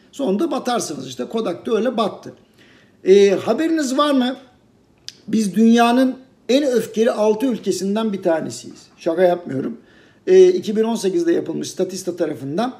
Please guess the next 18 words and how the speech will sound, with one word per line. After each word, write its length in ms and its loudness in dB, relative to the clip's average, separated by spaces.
ve 140 6
diğer 200 6
ülkeler 480 0
de 40 2
öyle 100 2
matah 320 0
ülkeler 500 0
değil, 120 -2
sayayım 380 0
yani. 120 -10
İşte 160 -10
Ermenistan, 720 0
Irak, 300 -2
İran, 320 0
Filistin, 580 -6
ondan 240 0
sonra 160 -8
Fas, 440 -4